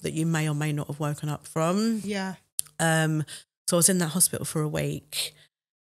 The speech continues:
Speaker 1: and not one member of mental health team come to see me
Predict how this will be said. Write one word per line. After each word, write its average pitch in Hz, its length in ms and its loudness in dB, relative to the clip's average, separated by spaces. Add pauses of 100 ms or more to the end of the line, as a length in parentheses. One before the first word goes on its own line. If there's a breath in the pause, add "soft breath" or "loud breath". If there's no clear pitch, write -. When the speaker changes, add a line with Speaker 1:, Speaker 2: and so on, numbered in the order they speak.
(100)
Speaker 1:
and 147 800 0 (380)
not 165 160 0
one 160 160 0
member 156 220 0
of 151 100 -6
mental 151 240 -2
health 156 220 -4
team 160 240 -2
come 156 200 -8
to - 80 -2
see 165 200 2
me 170 320 0